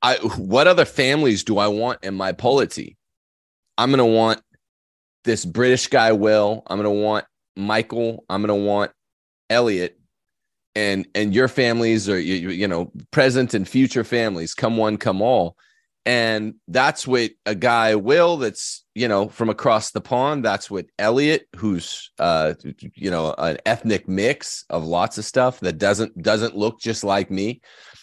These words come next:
And I'm not saying that because of kumbaya pluralism. I'm saying that because what else do you want of me? I'm not a larp. I'm not live action role playing. Like, in America, we don't have, in, in anywhere.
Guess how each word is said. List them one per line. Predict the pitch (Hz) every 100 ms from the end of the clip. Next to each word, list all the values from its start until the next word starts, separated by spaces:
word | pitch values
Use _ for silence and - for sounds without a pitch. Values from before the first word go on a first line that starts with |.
| _ -
And | 139
I'm | 127 143
not | 190 -
saying | - 139 190 131
that | 98 - 98
because | 107 143 117 104
of | 98
kumbaya | 143 123 107 98 98 104 101 95 -
pluralism. | - 117 139 120 80 80 78 _ - _
I'm | 127 127
saying | - 185 233
that | 131 101 101 _ _ _ -
because | 123 160 131 120 101 - - _ _ _ _ _ _ _ _ -
what | 135 196
else | 185 -
do | 170
you | 160
want | 139 202 214
of |
me? | 117 113
I'm | 117
not | 139 143
a |
larp. | 120 127 185 131 - -
I'm | 117 156
not | 170 -
live | 131 131
action | 127 123 135 117
role | 123 196
playing. | - 95 80 90
Like, | 98 - _ - - _ -
in | 151 208
America, | 156 139 220 220 120 104 135 _ _
we | 98 123 165 175
don't | 135 123 135 -
have, | - 107 117 - _ _ -
in, | 143
in | 151 151 151
anywhere. | 180 208 175 87 -